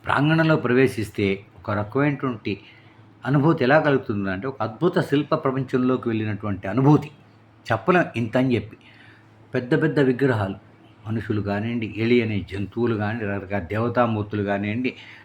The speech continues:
నాట్యగత్తలు కానివ్వండి, ఏమన్నా కానివ్వండి, అలానే చిన్న చిన్న జీవాలు, అంటే చిన్నగా చెక్కిన శిల్పాలు, జీవాలంటే చిన్నగా చెక్-, చిన్నగా చెక్కిన ఏనుగులు, గుర్రాలు, వీటన్నిటి దగ్గర అట్నే పుష్పాలు, లతలు, ఇతర రూపాలు,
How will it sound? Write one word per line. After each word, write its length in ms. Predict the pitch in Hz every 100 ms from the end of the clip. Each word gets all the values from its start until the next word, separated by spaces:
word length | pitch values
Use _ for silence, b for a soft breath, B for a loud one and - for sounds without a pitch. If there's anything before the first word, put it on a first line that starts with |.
| -
నాట్యగత్తలు 640 | 101 107 139 123 - 107
కానివ్వండి, 460 | 104 101 110 101 82
ఏమన్నా 280 | 123 160 135
కానివ్వండి, 260 | 104 95 104
అలానే 300 | 117 139 135 -
చిన్న 160 | 147 170
చిన్న 380 | 170 - 151 135 - 104
జీవాలు, 480 | 92 113 117 107
అంటే 380 | 95 - - -
చిన్నగా 520 | 127 - 175 202 196
చెక్కిన 300 | 147 135 135
శిల్పాలు, 400 | 120 113 104 101
జీవాలంటే 540 | 95 107 139 131 135 127 120
చిన్నగా 260 | 131 143
చెక్-, 360 | 131 104 95 -
చిన్నగా 220 | 135 156
చెక్కిన 320 | 120 107 98
ఏనుగులు, 680 | 87 101 127 113 98 98 95 85 117
గుర్రాలు, 400 | 107 110 104 98 B B B B -
వీటన్నిటి 540 | 98 113 110 110 131 120
దగ్గర 240 | 107 101
అట్నే 260 | - 110 101
పుష్పాలు, 720 | - 117 - - 113 107 101
లతలు, 640 | 90 87 104 127 117 101
ఇతర 320 | 95 101 135
రూపాలు, 480 | 120 110 104 101 98